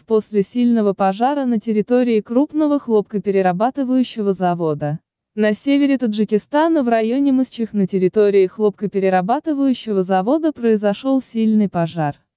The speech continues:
Несколько часов горели склады, где хранилась готовая продукция сагдийской фабрики Эндквот, Музафар и компания Эндквот. Пожарные не могли справиться с огнём с двух часов тридцати минут по местному времени почти до полудня.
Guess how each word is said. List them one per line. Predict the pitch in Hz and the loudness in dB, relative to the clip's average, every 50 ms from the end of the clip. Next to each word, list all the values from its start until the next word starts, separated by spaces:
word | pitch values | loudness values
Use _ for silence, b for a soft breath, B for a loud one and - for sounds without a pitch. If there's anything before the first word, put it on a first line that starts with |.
| _ _ _ _ | _ _ _ _
Несколько | - 220 226 254 277 - - 285 262 - 247 220 | -2 0 0 0 0 -2 -4 -4 -4 -2 -4 -4
часов | - 254 240 - 294 302 302 285 | -4 -4 -6 -2 0 0 0 0
горели | 240 254 240 240 240 226 214 208 | 0 0 0 0 0 0 0 -2
склады, | - - - 196 185 185 180 185 247 302 330 | -2 -4 -4 -2 0 0 0 0 0 0 0
где | 269 220 226 220 | 0 -2 -2 -2
хранилась | 214 220 214 214 208 208 220 226 220 208 196 196 | -2 -2 -2 -2 0 0 0 0 0 0 -2 -2
готовая | 185 196 190 - - 208 196 185 185 185 180 | -2 -2 -2 0 0 0 2 2 2 0 0
продукция | - 190 180 180 185 226 262 - - - - 226 208 196 | 0 0 0 0 0 0 -2 -2 -6 -6 -4 -2 -2 -2
сагдийской | - - 208 196 190 180 190 214 220 - - 220 202 | -2 -2 -4 -2 -2 0 0 0 -2 -2 -2 -4 -4
фабрики | 190 - 202 196 202 202 220 226 208 - 226 | -2 -2 -2 -2 0 -2 -4 -6 -6 -4 -4
Эндквот, | 214 208 196 185 185 - - - 180 175 170 165 165 _ _ _ _ _ _ _ _ | -2 -2 -2 -2 -4 -6 -10 -6 -2 0 0 0 -2 _ _ _ _ _ _ _ _
Музафар | 196 196 202 196 202 214 214 - - 285 330 370 381 - | 0 0 2 2 2 0 0 0 0 0 0 -2 -2 -4
и | 262 254 | -8 -6
компания | - 233 214 196 190 - 202 202 208 202 196 190 180 180 - | -2 -2 0 0 0 0 0 0 0 0 0 -2 -2 -4 -4
Эндквот. | - 202 220 220 214 - - - 180 170 160 151 151 - _ _ _ _ _ _ _ _ - | -4 -2 0 0 -2 -2 -6 -8 -4 -2 0 0 -2 -4 _ _ _ _ _ _ _ _ -2
Пожарные | 233 220 214 214 247 277 311 349 349 320 311 285 | -2 -2 0 0 -2 -2 -2 0 0 0 0 2
не | 269 262 254 | 2 2 2
могли | 247 247 226 226 240 240 | 0 0 0 0 0 -2
справиться | - - - 226 220 233 247 226 202 - 202 196 | -2 -4 -4 -2 -2 0 0 -2 -4 -6 -8 -8
с | - 208 | -4 -4
огнём | 196 190 190 202 214 214 208 196 | -4 -2 -2 0 0 0 0 0
с | 180 | -2
двух | 180 185 190 208 202 - | -4 -4 -4 -4 -4 -4
часов | - - 208 - - 240 233 233 - | -6 -10 -10 -6 -2 -2 -2 -2 -2
тридцати | - 202 196 185 - - 196 175 - 208 196 | -4 -4 -4 -4 -2 -4 -6 -6 -4 -2 0
минут | 190 190 196 202 226 294 - - | 0 2 2 2 0 0 -2 -4
по | - - 196 | -4 -2 -2
местному | 190 190 185 190 - - 208 202 190 185 180 | 0 0 -2 -4 -4 -2 0 0 0 0 0
времени | 175 196 220 262 294 311 330 320 311 | 0 0 2 2 2 4 4 4 4
почти | 294 - 220 208 196 - - - - 202 | 2 2 0 -2 -2 -4 -8 -6 -4 -2
до | 175 185 175 | -2 -2 -2
полудня. | - 180 165 160 156 151 151 147 147 156 151 147 151 165 | -2 -2 0 0 2 0 0 -2 -2 -4 -4 -4 -4 -6